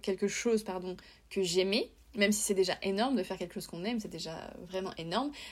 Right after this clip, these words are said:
mais moi je voulais surtout que ça ait du sens. Je voulais, euh, me sentir, euh, utile pour le monde. Alors ça peut paraître un peu prétentieux dit comme ça, mais c'était vraiment, euh, ce que je ressentais.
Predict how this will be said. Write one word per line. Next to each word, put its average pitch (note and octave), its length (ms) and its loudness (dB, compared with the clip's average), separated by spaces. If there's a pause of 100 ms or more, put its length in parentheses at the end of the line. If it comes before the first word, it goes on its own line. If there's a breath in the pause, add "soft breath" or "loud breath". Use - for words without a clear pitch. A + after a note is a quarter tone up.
(120)
mais G#3+ 80 0
moi G#3 140 4
je B3 60 4
voulais F#3 160 2
surtout G#3+ 260 -6
que B3 80 -4
ça F#3 100 2
ait F#3 60 4
du F3+ 160 -4
sens. - 460 -6 (400 loud breath)
Je F#3+ 140 -10
voulais, G#3 480 4
euh, F#3 120 2
me F#3 140 0
sentir, G3+ 420 -2
euh, E3+ 320 2
utile A#3 400 4
pour G#3 180 4
le G3 100 6
monde. D#3 320 -6
Alors E3+ 120 -6
ça - 80 -14
peut F#3 60 -10
paraître G3+ 300 -2
un F3+ 40 -6
peu F3+ 120 -6
prétentieux G#3 540 0
dit G#3 180 4
comme F#3+ 180 4
ça, B3+ 280 2
mais G3+ 120 2
c'était G3 180 -2
vraiment, A3 500 2
euh, F#3+ 100 2
ce F#3+ 60 -4
que G#3 120 2
je G#3 80 2
ressentais. G3 400 -4